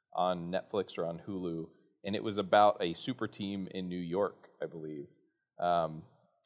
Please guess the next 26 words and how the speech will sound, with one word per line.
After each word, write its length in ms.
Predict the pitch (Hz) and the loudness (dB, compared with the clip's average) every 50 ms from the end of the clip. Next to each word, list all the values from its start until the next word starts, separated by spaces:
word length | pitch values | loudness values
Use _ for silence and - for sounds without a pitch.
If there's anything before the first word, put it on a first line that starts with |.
| _ - | _ -2
of 220 | 90 90 85 85 85 | 0 0 0 -2 -4
real-life 380 | 87 92 92 90 92 92 95 | 0 0 2 4 4 2 2
superheroes. 760 | - - - 101 - 92 80 90 80 80 78 78 78 - - | 0 -6 -8 -6 -6 -6 -4 -4 -4 -4 -4 -6 -8 -8 -8
And 140 | - 98 95 | -6 -2 -2
I 60 | 101 | 0
always 340 | - - 117 123 127 131 120 - | 2 4 4 4 2 0 -4 -2
thought 360 | - 131 120 117 120 - - - _ _ - | 2 4 4 4 4 2 -4 -16 _ _ 4
a 100 | 117 127 | 4 6
lot 220 | 135 131 135 143 | 8 8 8 6
of 80 | 147 123 | 6 6
their 140 | 120 120 117 | 6 6 4
stuff 300 | - - 117 107 - - | 4 2 2 2 2 2
was 160 | 107 95 95 | -2 -2 0
like, 200 | 87 85 82 - - | 0 -2 -2 -2 -8
you 160 | - 90 98 95 | -10 -6 -4 -2
know, 140 | 85 80 82 | -2 -2 -2
they 120 | 85 90 | -2 -4
would 180 | 87 87 87 - | -4 -4 -6 -2
go 300 | 87 82 82 82 80 - - _ _ _ _ _ _ - | 0 0 0 0 -2 -6 -10 _ _ _ _ _ _ -6
feed 200 | 104 95 85 - | -6 -6 -6 -4
people 280 | - 95 - - 87 85 | -6 -6 -4 -2 -2 -2
at 80 | 80 | -2
the 80 | - 90 | -2 -4
homeless 300 | 87 87 80 80 82 80 | -4 -4 -4 -4 -6 -6
shelter, 560 | - - 82 78 - - 85 82 85 85 85 | -2 -2 -2 -2 -2 -4 -4 -4 -2 -2 0
or 340 | 80 76 76 73 76 - | 0 0 0 -2 -2 -4